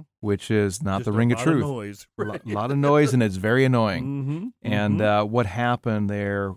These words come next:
Speaker 1: it was, uh, was a beautiful thing. It was harmony. So if we're using the musical
Speaker 2: Yeah, yeah.
Speaker 1: metaphors, right? There, it was a harmonious, uh,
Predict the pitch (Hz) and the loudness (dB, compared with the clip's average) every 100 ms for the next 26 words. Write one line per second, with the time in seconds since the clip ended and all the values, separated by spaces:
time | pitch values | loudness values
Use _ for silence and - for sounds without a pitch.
0 | - 120 104 101 104 98 92 107 98 98 | -6 -4 -2 -2 -4 -4 -4 -4 -2 -2
1 | 95 - 113 101 90 107 107 104 107 - | -4 -6 -6 -6 -4 -2 -2 -2 -6 -4
2 | 104 98 107 113 101 - 156 151 127 95 | -2 -2 -2 -4 -4 -6 -2 0 0 -2
3 | - - - 110 101 107 110 104 104 104 | -8 -16 -10 -6 -4 -4 -4 -4 -4 -2
4 | 113 110 120 110 107 104 - _ - 117 | -2 0 0 2 0 -2 -6 _ 0 4
5 | 147 139 143 143 127 123 117 - 123 127 | 6 6 4 4 4 4 2 2 4 4
6 | 120 139 143 151 131 120 127 139 _ _ | 4 6 6 6 4 4 4 2 _ _
7 | _ - 120 123 135 120 117 104 - 131 | _ -4 -2 0 0 -2 -4 -8 -4 0
8 | 127 127 123 107 95 95 - - _ _ | 2 2 2 2 0 -2 -6 -10 _ _
9 | _ - 101 | _ -4 -2